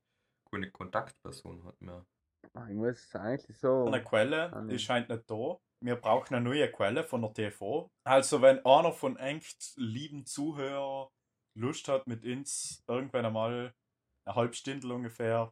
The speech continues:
Speaker 3: vielleicht ein bisschen länger, ein bisschen weniger lang, wissen wir noch nicht genau, Podcast-Episode aufzunehmen, total chaotisch, absolut langweilig die halbe Zeit, dann meldet euch bei uns. Schreibt uns auf Insta oder Reddit oder wo es willst.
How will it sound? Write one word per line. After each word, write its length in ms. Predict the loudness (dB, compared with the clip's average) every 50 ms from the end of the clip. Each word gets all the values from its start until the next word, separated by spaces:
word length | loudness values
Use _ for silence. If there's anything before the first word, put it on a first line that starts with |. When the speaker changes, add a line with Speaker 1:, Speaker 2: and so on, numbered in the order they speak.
| _ _
Speaker 3:
vielleicht 240 | -8 -8 -8 -8 -10
ein 60 | _
bisschen 220 | -20 -18 -10 -4 -4
länger, 240 | -2 -2 -2 -4
ein 80 | -4 -6 -8
bisschen 200 | -14 -18 -12 -8
weniger 320 | -8 -6 -6 -4 -4 -4
lang, 180 | -4 -4 -4 -6
wissen 160 | -8 -12 -12
wir 60 | -12 -10
noch 120 | -8 -8
nicht 120 | -8 -10
genau, 300 | -10 -10 -8 -8 -10 -10 -12 _ _ _ _ _ _ _ _ _ _ _ _ _ _ _ _ _ _ _ _ _ _ _ _ -4
Podcast-Episode 880 | -2 -2 -2 0 0 0 0 0 -4 -8 -8 -8 -6 -4 -2 0 0 0
aufzunehmen, 640 | 0 -2 -6 -10 -8 -8 -6 -6 -6 -8 -8 -10 -12 _ _ _ _ _ _ _ _ _ _ _ _ _
total 380 | -8 -4 -2 2 2 2 2 0
chaotisch, 880 | 0 -2 0 0 0 0 -2 -4 -6 -8 -6 -6 -6 -8 -8 -10 -12 -14 _ _ -4
absolut 600 | -4 -4 -2 -4 -6 -8 -6 -6 -6 -6 -8 -4
langweilig 520 | -2 -2 -2 -2 0 0 0 0 -2 -4 -8
die 120 | -8 -4
halbe 260 | -4 -4 -4 -6 -10
Zeit, 340 | -8 -6 -4 -4 -4 -4 -8 -10
dann 180 | -10 -10 -8 -8
meldet 360 | -8 -8 -8 -8 -10 -14 -14
euch 100 | -18 -20 -16 -14
bei 140 | -12 -12 -12
uns. 280 | -12 -16 -18 -20 -20 _ _ -14
Schreibt 340 | -6 -2 -2 -2 -2 -4 -8
uns 120 | -10 -8
auf 120 | -10 -10 -10
Insta 600 | -12 -12 -12 -10 -6 -2 0 2 4 4 4 4
oder 280 | 2 0 0 -2 -2 -4 -6 -6
Reddit 500 | -4 -4 -4 -4 -4 -8 -10 -12 -16 -14 -12
oder 340 | -10 -8 -8 -8 -8 -8
wo 140 | -10 -10 -12
es 140 | -12 -8 -6
willst. 400 | -6 -6 -6 -6 -8 -12 -18 -18